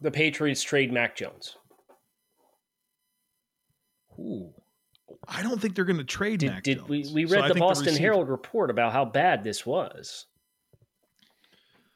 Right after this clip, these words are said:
Speaker 2: Yeah, but d-, d-, do you, I think Bill's gonna hold them hostage. In, in, I mean, Bill O'Brien as a hire is certainly a, a step in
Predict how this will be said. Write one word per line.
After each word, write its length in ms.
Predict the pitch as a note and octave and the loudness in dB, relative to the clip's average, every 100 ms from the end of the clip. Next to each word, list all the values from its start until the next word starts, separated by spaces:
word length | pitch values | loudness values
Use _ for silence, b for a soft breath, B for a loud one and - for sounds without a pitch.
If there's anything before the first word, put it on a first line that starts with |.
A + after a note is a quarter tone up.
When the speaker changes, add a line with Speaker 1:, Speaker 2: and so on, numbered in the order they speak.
| _ | _
Speaker 2:
Yeah, 320 | - F3+ A3 A3 | -10 -4 -2 -2
but 200 | A3 A3+ | -4 -8
d-, 80 | - D#3+ | -14 -16
d-, 80 | - | -12
do 160 | F#3+ C#4 | -6 -6
you, 80 | A#3 - _ _ _ _ b b b b b | -6 -14 _ _ _ _ b b b b b
I 120 | - A#3+ | -2 0
think 240 | B3 D3+ | 2 2
Bill's 240 | F#3 F#3+ | 4 4
gonna 200 | D3 F3 | 4 2
hold 240 | C#3+ E3+ D#3 | 2 0 0
them 100 | C3 | -4
hostage. 640 | D#3+ G#3 F#3+ - F#2 F#2 | -2 0 -2 -4 -10 -10
In, 300 | - D3 D3 - | -6 -4 -4 -6
in, 440 | C#3+ D3 C3+ - - - | -4 -2 -2 -8 -16 -6
I 80 | C#3+ | 2
mean, 180 | E3+ C#3+ | 4 4
Bill 220 | G3 G#3+ | 4 4
O'Brien 640 | F#3 B2+ E3+ G3 F3 D3+ C#3+ | 4 4 4 4 2 0 -2
as 200 | C#3+ C3 | -2 0
a 60 | |
hire 380 | A#2+ D3 D3 D3 | 0 0 2 2
is 120 | C3 | 0
certainly 400 | - G3 E3+ C#3+ | -2 -2 -2 0
a, 260 | C3+ A#2+ G#2+ b b b b b | 2 2 -2 b b b b b
a 100 | C#3+ | -4
step 360 | - - E3 E3+ | -2 0 0 0
in 360 | D3 C3+ A2+ | 0 0 -6